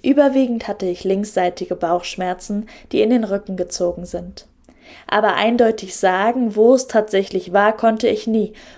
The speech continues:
Und ich kann auch nicht sagen, wie das mit dem Zyklus zusammenhing. Ich habe einfach nicht drauf geachtet. Es war immer phasenweise leicht verändert. Mal hatte ich mehr Sodbrennen und Schmerzen im Oberbauch,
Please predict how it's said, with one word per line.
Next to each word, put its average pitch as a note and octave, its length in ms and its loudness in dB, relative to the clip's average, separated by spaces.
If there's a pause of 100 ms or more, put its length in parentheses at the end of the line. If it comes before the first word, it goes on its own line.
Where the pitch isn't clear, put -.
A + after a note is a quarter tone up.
(100)
Und A#3+ 160 -2
ich B3 140 -4
kann A#3+ 200 2
auch A#3+ 140 0
nicht A3+ 180 -4
sagen, G#3 380 0
wie G#3+ 80 0
das G3+ 160 -2
mit G#3 160 -4
dem G3+ 160 -4
Zyklus G3 460 -2
zusammenhing. F3 680 -4 (340)
Ich F#3 180 -6
habe G3+ 160 -2
einfach F#3+ 320 -4
nicht G3+ 160 -4
drauf - 260 -4
geachtet. - 600 -6 (1300)
Es G#3+ 180 -2
war A#3+ 180 2
immer A3+ 220 2
phasenweise F#3+ 720 0
leicht G3 300 -2
verändert. F#3+ 680 -6 (500)
Mal A3 240 2
hatte G#3+ 220 -2
ich F3+ 160 -4
mehr A#3 240 4
Sodbrennen B3 720 2
und A#3 120 -4
Schmerzen A3+ 460 0
im G3 140 -4
Oberbauch, A3+ 640 2